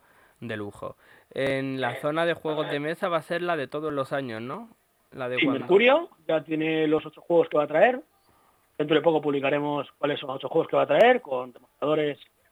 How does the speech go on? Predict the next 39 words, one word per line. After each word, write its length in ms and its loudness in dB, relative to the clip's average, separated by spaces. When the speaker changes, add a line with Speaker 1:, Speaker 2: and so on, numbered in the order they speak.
Speaker 2:
estudios 260 -2
habituales, 480 4
con 80 -8
la 60 -2
gente 260 -6
del 240 -2
Gato 180 -2
en 60 -4
el 80 -10
Tablero, 400 2
del 100 -20
canal 280 -20
de, 200 -16
de 80 -16
internet 320 -8
del 100 -6
Gato 160 -6
en 80 -6
el 40 -12
Tablero, 420 0
y 140 6
dinamizarán 540 2
toda 220 -2
esa 160 -8
zona 240 -2
con 160 -18
todo 140 -20
el 100 -20
mundo 160 -10
que 80 -20
vaya. 340 -4
Bueno, 200 -14
pues, 120 -18
pues 120 -20
como 220 -4
siempre 340 2
ha 40 0
salido 260 4
bien, 200 2